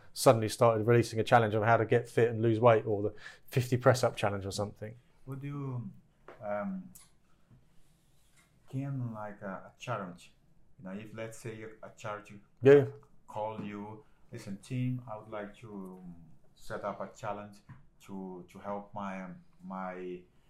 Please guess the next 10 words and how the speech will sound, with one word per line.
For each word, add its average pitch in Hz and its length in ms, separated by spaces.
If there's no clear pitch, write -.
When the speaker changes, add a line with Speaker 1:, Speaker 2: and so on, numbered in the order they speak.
Speaker 2:
my 78 100
kids 113 480
in, 90 100
the, 92 60
in 90 280
this, - 320
in 90 140
this 87 100
program." 101 600
Speaker 1:
Yeah. 151 200